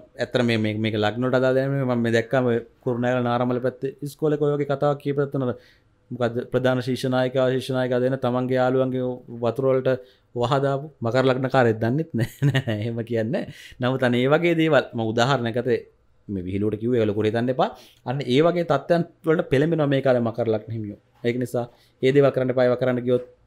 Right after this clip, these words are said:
පෙරලා ඔබට අනිත් පැත්තට ඒක වදිනවා. විදේශගත වෙලා ඉන්න මකර ලග්න හිමියන් මේ කාල සීමාව තුළ ඔබට මේ කාල සීමාව තුළ මෙහෙමයි. ඔබගේ රැකියා කටයුතු තුළ ඔබගේ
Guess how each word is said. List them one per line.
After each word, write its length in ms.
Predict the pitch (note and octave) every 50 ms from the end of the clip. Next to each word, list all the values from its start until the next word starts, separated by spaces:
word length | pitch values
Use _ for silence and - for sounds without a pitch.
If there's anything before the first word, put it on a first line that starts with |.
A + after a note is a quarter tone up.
| _ _ -
පෙරලා 380 | B2 B2 C#3 D3 D3 D3 D3 C#3+
ඔබට 280 | C#3 C3+ B2+ A2+ B2+ B2 B2+ - - _ _ _ _ _
අනිත් 240 | - A2+ A#2 A#2+ A#2
පැත්තට 320 | - A#2+ A2 - - A2+ A#2
ඒක 200 | A2+ A2+ G#2 A2+ C#3+ C#3+ - _ _ _
වදිනවා. 420 | - A2 G#2+ G2+ G2+ G2 G2 F#2+ - _ _
විදේශගත 500 | _ - C#3 F3+ A3 G#3+ - A#3 G3+ G3+
වෙලා 300 | G#3 G3+ G3 F#3+ F#3 F3+
ඉන්න 240 | F3 E3+ F3 E3+ D3+ C3+ A#2 G#2+ G#2 - - _ _ _ _
මකර 260 | - A#2 B2+ F#3 F3+ E3
ලග්න 200 | E3 D#3+ D#3+ E3
හිමියන් 240 | E3+ E3+ E3 D#3
මේ 140 | D3 D3 D3+
කාල 240 | D3 D3 C#3+ D3 D3+
සීමාව 400 | C#3+ - D3+ D3+ D3 D3 C#3+ C#3+
තුළ 180 | C3+ C#3 B2 A2+ G#2 - - _ _ _
ඔබට 320 | - C3 C#3+ F3 G3+ G#3 F#3+ C3+ A2+ - - - _
මේ 240 | - C#3 C3 C#3+ D#3
කාල 260 | - D#3+ E3 E3 E3
සීමාව 340 | D#3+ - E3+ E3 E3 E3 D#3+
තුළ 200 | E3 G3 A3+ A3 F3+ B2 - - - _ _ _ _ _ - - - B2
මෙහෙමයි. 400 | A2 A2 G#2+ F#2+ A2+ G2+ F#2 - - _ _
ඔබගේ 440 | - B2 A#2 C#3 D3 D3+ D3 B2+ A2 G#2 - - _ _ _ _ _ _ _ _ _
රැකියා 460 | - A2+ A2 A2 - - D3+ D#3 D3+
කටයුතු 300 | D3 D3 D3 D3 D3 C#3+
තුළ 140 | D3 D3+ C#3+
ඔබගේ 380 | C#3 B2+ C3+ C3 B2+ C3 B2+